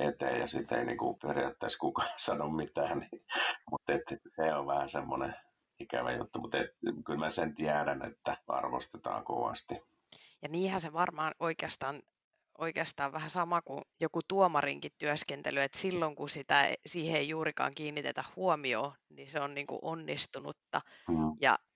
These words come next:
Speaker 2: ja sitten taas, että jos tota,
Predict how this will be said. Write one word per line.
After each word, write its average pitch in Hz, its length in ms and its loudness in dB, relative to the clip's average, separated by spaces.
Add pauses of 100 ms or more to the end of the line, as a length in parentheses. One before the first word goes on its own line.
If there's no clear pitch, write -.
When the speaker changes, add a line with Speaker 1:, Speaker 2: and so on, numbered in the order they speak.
(120)
Speaker 2:
ja 147 160 4
sitten 143 540 -2 (420)
taas, 139 340 2
että - 240 -10
jos 143 320 0
tota, 139 380 0